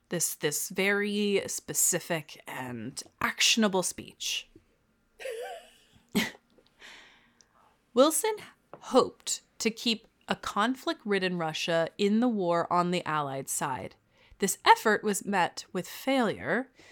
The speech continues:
as the Bolsheviks sought peace with the Central Powers at the end of nineteen seventeen, shortly after taking power following the Russian Revolution. So throughout World War One, we're trying to keep Russia from going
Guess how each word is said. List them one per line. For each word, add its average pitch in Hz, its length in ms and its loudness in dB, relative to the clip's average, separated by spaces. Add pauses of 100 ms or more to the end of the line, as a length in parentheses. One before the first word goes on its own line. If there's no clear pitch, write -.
(160)
as 190 180 2
the 190 100 0
Bolsheviks 226 540 2
sought - 240 4
peace - 300 -2
with 190 100 -4
the 185 60 -8
Central 311 420 2
Powers 170 500 2
at 160 120 -8
the 165 120 -4
end 147 160 -4
of - 120 -8
nineteen 127 400 -6
seventeen, 240 760 0 (280)
shortly 269 600 0
after 196 380 2
taking 165 480 -6
power 143 420 -2
following 139 460 0
the 127 80 -6
Russian 120 320 -8
Revolution. 156 640 -2
So 165 260 0
throughout 214 260 2
World 226 180 4
War 208 120 2
One, 214 240 2
we're 190 80 -4
trying 302 380 0
to 277 80 -2
keep 262 220 -2
Russia 175 360 2
from 143 220 -8
going 131 500 -2